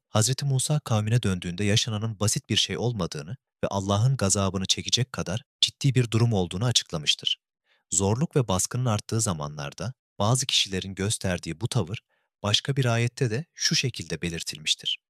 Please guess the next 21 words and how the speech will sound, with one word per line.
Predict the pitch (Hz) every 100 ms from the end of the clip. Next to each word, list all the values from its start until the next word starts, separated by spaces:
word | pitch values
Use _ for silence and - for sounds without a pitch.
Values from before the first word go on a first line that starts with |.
| _ _ _ _ _ _
"Ey | 110 117
iman | 104 104 120 120
edenler, | 85 73 71 73 - _ -
toplu | 113 - 151
olarak | 139 98 95 -
kafirlerle | 101 92 107 113 127 120
karşılaştığınız | 107 101 - 101 - - 135 -
zaman | 82 90 123 _ _ -
onlara | 117 123 127 95
arka | 110 -
çevirmeyin, | - 107 120 113 82 85 - _
mücadeleden | 98 104 95 92 95 123 127
kaçmayın." | - 107 - 69 - _ _ 107
Enfal | 107 113 101
suresi | - 90 78 - 135 - _ _ -
on | 95 73
beş. | - - - _ _ _ _ _ _ _ _ _
Yüce | 101 - 110
Allah, | 98 107 151 - _
"İnkar | 113 110 147 151
edenler | 117 85 73 101 -